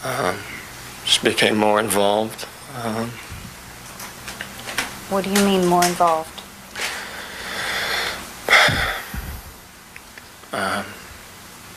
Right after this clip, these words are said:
Speaker 1: we would be in the bathroom, and, uh, um, it would, he would put me on my knees, and he would guide me, all my movements,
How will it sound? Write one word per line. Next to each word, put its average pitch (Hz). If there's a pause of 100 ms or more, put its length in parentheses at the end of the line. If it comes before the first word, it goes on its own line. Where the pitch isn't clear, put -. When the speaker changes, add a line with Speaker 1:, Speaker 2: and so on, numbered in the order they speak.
(280)
Speaker 1:
we 110
would 104
be 107
in 104
the 101
bathroom, 101 (260)
and, 95
uh, 98 (2500)
um, 95 (540)
it 101
would, - (420)
he 95
would 92
put 98
me 92
on 92
my 95
knees, 98
and 101 (1900)
he 135
would 101
guide 104
me, 104 (880)
all 110
my 104
movements, 107